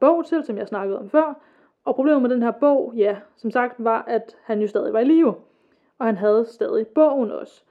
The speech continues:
Så det var i hvert fald to bøger med Justins navn og nummer skrevet ind. Bogen, som ham her manden stadig havde, og bogen, som de to mænd havde fundet i deres bil. Så spørgsmålet er jo så også, kunne der have været flere?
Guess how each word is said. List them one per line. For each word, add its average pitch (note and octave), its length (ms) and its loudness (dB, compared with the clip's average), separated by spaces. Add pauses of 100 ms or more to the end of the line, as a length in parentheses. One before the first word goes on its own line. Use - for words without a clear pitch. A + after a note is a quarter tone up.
(760)
Så - 140 -12
det B3 120 0
var B3+ 80 4
i A#3+ 80 6
hvert B3+ 240 0
fald A#3 360 2
to D#4 340 0
bøger - 440 4 (220)
med A#3+ 160 -2
Justins A#3 360 2
navn A3 240 -4
og G#3 80 -6
nummer G#3 180 -6
skrevet G3+ 300 -2
ind. A3 220 -8 (240)
Bogen, B3 320 4
som G#3+ 120 -4
ham F#3 180 -8
her F#3 100 -12
manden D4+ 340 -4
stadig C#4 280 -2
havde, B3+ 280 -2
og - 80 -10
bogen, A#3 400 2
som A3 180 -4
de G#3 100 -12
to A3 420 0 (100)
mænd A3 300 0
havde G#3+ 140 -6
fundet G3+ 280 -4
i - 20 -4
deres A3+ 200 -6
bil. A#3 180 -8 (960)
Så - 140 -14
spørgsmålet B3+ 460 0
er G#3+ 40 2
jo A3 80 2
så A3 100 -4
også, - 260 -10
kunne A#3 320 -4
der B3+ 80 -4
have A3 180 -6
været - 260 -6
flere? E4 320 2